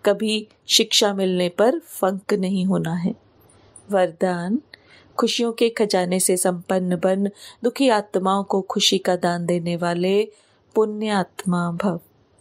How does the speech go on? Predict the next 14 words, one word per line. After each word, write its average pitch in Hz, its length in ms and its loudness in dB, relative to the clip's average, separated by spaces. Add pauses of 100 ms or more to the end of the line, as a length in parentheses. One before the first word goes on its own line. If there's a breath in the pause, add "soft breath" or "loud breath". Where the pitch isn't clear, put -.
(600)
खुशियों 226 380 -2
के 226 180 0
खजाने 185 540 0
से 175 220 2
संपन्न 175 600 -2
बन 196 340 0 (380 loud breath)
दुखी 233 240 0
आत्माओं 185 540 0
को 185 180 0
खुशी 226 400 -2
का 185 200 0
दान 185 340 0
देने 170 300 0
वाले 175 500 -2